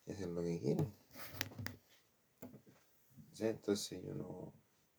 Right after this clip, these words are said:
no lo puedo hablar así como que la, la política, bueno, siete, porque no se lo merece.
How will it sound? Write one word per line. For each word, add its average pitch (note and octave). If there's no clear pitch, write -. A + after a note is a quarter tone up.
no E2
lo D#2
puedo G#2
hablar G#2+
así A2
como -
que -
la, -
la F2+
política, F#2
bueno, F2+
siete, A2+
porque -
no F3
se -
lo -
merece. -